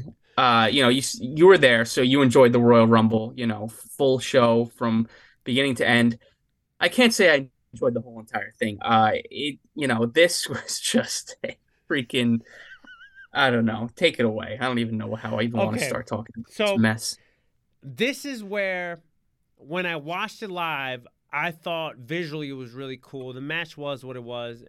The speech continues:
Speaker 2: and I thought the ending, like, with the, with Uncle Howdy jumping off, completely <laughs> missing,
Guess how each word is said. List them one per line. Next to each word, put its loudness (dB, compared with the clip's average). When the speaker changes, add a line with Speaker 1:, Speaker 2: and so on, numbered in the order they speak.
Speaker 2:
and -12
I -14
thought -16
the -16
ending, -14
like, -14
with -20
the, -16
with -16
Uncle -14
Howdy -8
jumping -16
off, -12
completely -8
<laughs> -6
missing, -8